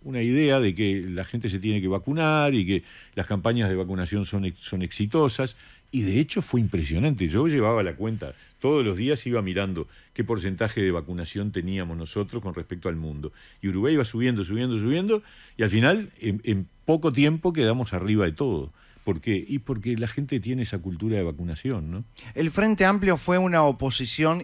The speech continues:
Speaker 2: irresponsable?
Speaker 1: Ah, sí, yo creo, lamentablemente. A ver, yo, a mí me duele, me parece triste, pero tengo que decir la verdad. Lo que yo sentí es que desde el primer día el Frente Amplio apostó a ser una oposición que no cedía nada, ni,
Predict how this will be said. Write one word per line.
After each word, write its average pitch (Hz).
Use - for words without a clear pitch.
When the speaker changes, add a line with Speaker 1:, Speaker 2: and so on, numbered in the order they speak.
Speaker 2:
irresponsable? 147
Speaker 1:
Ah, 95
sí, 90
yo 87
creo, 90
lamentablemente. 92
A 78
ver, 90
yo, 85
a 110
mí 135
me 139
duele, 101
me 76
parece 85
triste, -
pero 87
tengo 135
que 90
decir 82
la 82
verdad. 85
Lo 82
que 82
yo 120
sentí 107
es -
que 101
desde 87
el 82
primer 113
día 117
el -
Frente 101
Amplio 104
apostó 104
a 85
ser 98
una 107
oposición 87
que 92
no 90
cedía 90
nada, 92
ni, 85